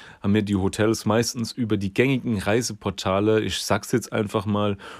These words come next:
Booking Punkt com, Agoda und Airbnb. Das sind so fast die drei Steckenpferde, würde ich jetzt einfach mal so sagen, ähm, bei denen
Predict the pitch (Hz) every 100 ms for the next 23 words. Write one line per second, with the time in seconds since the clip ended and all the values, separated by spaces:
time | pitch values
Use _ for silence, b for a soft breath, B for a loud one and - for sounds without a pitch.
0 | B - 120 113 101 95 92 - - 135
1 | 135 131 _ _ 87 80 113 123 127 120
2 | 117 113 104 98 104 92 95 92 87 107
3 | 104 107 B B B - - 113 98 107
4 | 101 90 - _ _ _ _ _ _ -
5 | - - 131 - - 98 - 95 107 110
6 | 110 - - - - 127 - 113 110 104
7 | 101 - 110 110 101 101 113 104 98 95
8 | 101 90 104 101 104 98 B B B B
9 | B B 113 95 95 90 95 92 110 107